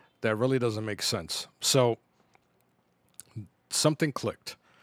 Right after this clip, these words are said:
And I realized that as of late, and we all know about the chip shortage, T S S, T S M C in Taiwan, they're the biggest chip maker in the world. They have a deal with Apple.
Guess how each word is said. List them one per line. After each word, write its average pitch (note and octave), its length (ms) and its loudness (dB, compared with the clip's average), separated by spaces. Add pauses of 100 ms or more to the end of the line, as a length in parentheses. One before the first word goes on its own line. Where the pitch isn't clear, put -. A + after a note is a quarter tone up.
(600)
And A#2+ 100 0
I B2 40 4
realized B2+ 640 4 (220)
that A#2+ 420 4 (220)
as B2 160 4
of C3 120 0
late, A#2+ 280 0 (180)
and G#2 80 -6
we A2+ 140 0
all A#2 120 4
know A#2 280 2
about A2 260 0
the - 80 -10
chip - 280 -2
shortage, A#2 680 0 (800)
T A#2 240 -2
S - 160 -2
S, - 260 -4 (300)
T D3+ 280 -6
S C#3+ 280 2 (360)
M B2 160 2
C C#3+ 360 0 (360)
in A2 220 -4
Taiwan, A#2 760 0
they're A#2 120 -2
the G2+ 80 -6
biggest G2+ 540 -6 (300)
chip - 260 2
maker C3+ 340 -2
in B2 80 -2
the A2+ 80 0
world. C3+ 540 0
They G2 140 -6
have G#2+ 260 -4
a - 20 -4
deal A2+ 280 -2
with G#2 180 -4 (800)
Apple. B2+ 480 2